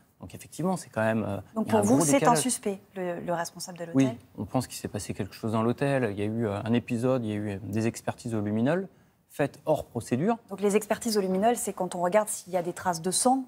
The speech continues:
Speaker 2: euh,
Speaker 1: Exactement.
Speaker 2: c'est ça, hein, dans la
Speaker 1: Et en
Speaker 2: chambre d'hôtel ?
Speaker 1: Exactement, et elles se sont avérées positives. Donc
Speaker 2: Et là,
Speaker 1: c'est
Speaker 2: ça n'a pas été analysé, ces
Speaker 1: Jamais.
Speaker 2: traces ?
Speaker 1: Jamais, puisque ça a été fait hors procédure. Ça a été un petit peu une réaction d'honneur des Japonais suite à, au fait qu'on interpelle Emmanuel Macron. Donc ils ont voulu nous montrer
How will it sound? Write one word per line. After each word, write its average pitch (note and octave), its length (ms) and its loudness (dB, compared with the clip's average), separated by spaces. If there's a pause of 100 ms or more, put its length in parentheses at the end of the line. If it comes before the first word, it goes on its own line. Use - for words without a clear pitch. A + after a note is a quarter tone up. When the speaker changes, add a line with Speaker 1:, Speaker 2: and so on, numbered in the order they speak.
Speaker 2:
euh, D#3+ 260 2
Speaker 1:
Exactement. F3 260 -4
Speaker 2:
c'est F#3 60 -4
ça, - 120 -4
hein, F3 180 -4
dans F3 100 2
la E3+ 80 4
Speaker 1:
Et G3+ 60 -2
en - 20 -2
Speaker 2:
chambre G3 260 0
d'hôtel ? F#3 280 -4 (220)
Speaker 1:
Exactement, A2 520 2
et A#2+ 40 0
elles G2+ 80 -2
se - 120 -12
sont G#2 160 -4
avérées G#2 300 -2
positives. G2 400 -12 (580)
Donc G3 120 -8
Speaker 2:
Et G3 40 0
là, G3+ 200 6
Speaker 1:
c'est A#3+ 80 -2
Speaker 2:
ça A3 40 4
n'a F#3 120 4
pas G#3 120 2
été A3 160 0
analysé, G3 440 -2
ces - 120 -16
Speaker 1:
Jamais. G#2 260 -4
Speaker 2:
traces ? - 100 -20 (340)
Speaker 1:
Jamais, C#3 400 2
puisque - 280 -10
ça - 140 0
a B2+ 40 6
été B2 180 -2
fait - 220 -2
hors D3 160 0
procédure. C#3 800 0
Ça - 100 -4
a B2 40 2
été A2+ 120 -2
un B2 60 0
petit B2 120 -6
peu D3+ 120 -4
une C3+ 80 2
réaction B2+ 400 0
d'honneur C3+ 320 2
des A#2 80 -2
Japonais B2 480 -2 (340)
suite - 320 -2
à, G#2+ 380 2
au - 220 -4
fait C#3 180 -2
qu'on A#2 160 -4
interpelle B2 400 -2
Emmanuel A2+ 260 0
Macron. A2+ 300 -2
Donc C#3+ 200 -4
ils A#2+ 80 -8
ont G#2+ 40 -6
voulu A#2 240 0
nous B2+ 100 4
montrer C3 540 2